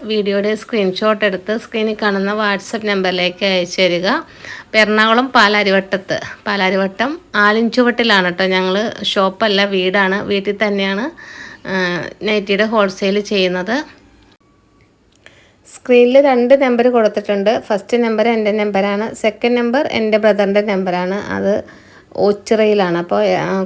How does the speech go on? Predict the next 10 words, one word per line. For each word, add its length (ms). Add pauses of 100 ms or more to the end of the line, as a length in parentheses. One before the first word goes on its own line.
(120)
കൊല്ലം, 340 (760)
കായംകുളം, 560 (920)
കരുനാഗപ്പള്ളി 600 (100)
ഭാഗങ്ങളിലൊക്കെ, 720 (280)
ആ, 40 (340)
ഓച്ചിറ 360 (120)
അമ്പലം 400
കഴിഞ്ഞിട്ടാണ് 640 (160)
ഷോപ്പ് 420
വരുന്നത്. 400